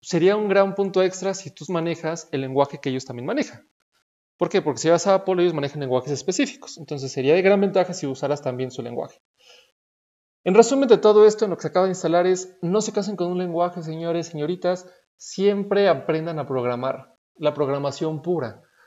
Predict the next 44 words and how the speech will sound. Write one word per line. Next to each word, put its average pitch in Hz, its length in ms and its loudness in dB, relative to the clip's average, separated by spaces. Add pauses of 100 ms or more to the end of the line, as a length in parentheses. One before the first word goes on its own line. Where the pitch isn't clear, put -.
(1000)
Con 175 120 2
Kotlin 226 300 8
vamos 220 300 4
a 175 80 4
ver 185 200 2
lo 175 140 4
fácil 185 340 -6
que - 60 -4
es 185 80 0
pasarte 180 460 -4
de 160 100 -2
Python 160 580 0 (120)
a 156 140 -4
Kotlin. 233 320 2 (280)
Al 220 140 6
día 247 100 12
de 233 120 8
hoy 240 200 8
yo 170 120 0
no 190 60 -4
sé 196 120 -4
hacer 185 180 -2
absolutamente 156 640 -6
nada 143 420 -4
en 127 140 -16
Kotlin. - 340 -6 (500)
Y 180 120 2
vamos 220 240 2
a - 20 6
ver 202 140 2
qué 208 100 0
rápido 202 640 2
o 156 120 -2
qué 160 80 -8
tan 185 160 -6
sencillo 170 560 -4
es 165 120 -6
pasarnos 160 760 -8 (240)
de 143 140 0
lo 143 100 2
que - 60 -10
sabemos 220 400 -2
en 143 120 -6
Python 165 440 0